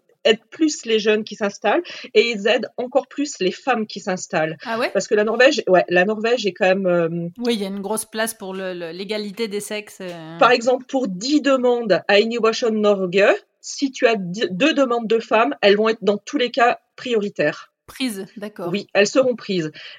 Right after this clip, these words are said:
Speaker 1: Et si c'est des femmes de moins de trente-cinq ans, il me semble que c'est trente-cinq ans, elles auront plus d'aide aussi pour s'installer. Sont, vraiment, il faut en sorte que les femmes, euh, aient leur place dans le milieu agricole.
Speaker 2: D'accord, donc aide aux femmes et aide, euh, aux jeunes.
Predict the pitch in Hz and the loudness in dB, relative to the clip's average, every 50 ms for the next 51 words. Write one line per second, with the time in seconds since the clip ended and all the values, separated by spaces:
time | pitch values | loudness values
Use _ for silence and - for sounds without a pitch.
0 | _ - - 262 311 - - _ - - - - - - 311 302 - 285 226 247 | _ 4 6 6 6 6 4 _ -16 -16 -14 -10 0 2 2 4 4 2 2 2
1 | 262 - 285 247 262 226 226 220 214 220 233 240 247 247 247 - - 269 247 240 | 2 2 0 -2 -2 0 0 0 0 0 0 -2 -2 -4 -6 -10 -8 -8 -8 -8
2 | - 247 220 214 - 220 - 247 220 208 - 233 226 226 214 214 - - - 196 | -6 -6 -6 -4 -4 -4 -4 -4 -6 -6 -8 -10 -8 -8 -6 -6 -6 -6 -6 -8
3 | 202 - 220 196 202 - 240 240 302 - _ _ _ _ _ _ - 202 214 226 | -6 -4 -4 -6 -6 -4 -6 -6 -6 -6 _ _ _ _ _ _ 4 4 4 4
4 | 196 240 262 247 262 269 269 _ _ - - 294 285 - 220 196 240 233 214 226 | 4 0 0 2 2 2 2 _ _ -2 0 0 0 0 2 2 2 2 2 -2
5 | 220 - - - 247 247 - - 247 220 - 233 214 208 - 220 190 165 151 139 | -4 -6 -6 -10 -10 -12 -6 -6 -6 -6 -4 -6 -6 -6 -2 -4 -2 -2 -2 -6
6 | - - - _ _ _ - - - - 202 208 214 269 262 262 269 294 277 226 | -8 -14 -16 _ _ _ -6 -6 -6 -4 -4 0 2 4 4 4 2 0 -2 -2
7 | - 262 220 226 220 - 269 254 _ - 262 208 208 220 - - 226 226 233 233 | -2 -2 -2 -2 -2 -4 -4 -4 _ -4 0 2 2 0 2 2 2 2 2 2
8 | 208 185 185 180 180 175 175 175 170 170 170 170 165 175 196 - _ _ _ _ | 2 4 6 6 6 6 6 4 4 4 2 2 2 0 -2 -4 _ _ _ _
9 | _ _ _ - - 160 - - 226 233 226 226 - - 226 226 196 214 208 208 | _ _ _ -8 -8 -8 0 4 4 6 4 4 2 2 2 2 2 2 0 0
10 | 208 202 208 190 185 180 180 175 - 165 147 143 147 _ _ _ _ - - 220 | 0 2 2 0 0 0 -4 -6 -4 -4 -4 -4 -6 _ _ _ _ -16 -14 -12
11 | 226 220 220 208 202 202 208 208 - - 254 254 240 240 233 233 - 262 262 277 | -12 -10 -10 -10 -10 -10 -12 -14 -10 -6 -4 -4 -2 -2 -4 -4 -4 -4 -2 -2
12 | 277 254 226 - - 226 240 220 226 220 202 190 190 - 240 226 202 202 190 185 | -2 -4 -4 -4 -4 -4 -4 -4 -6 -6 -6 -6 -6 -6 -6 -4 -4 -6 -8 -8
13 | 185 185 | -12 -14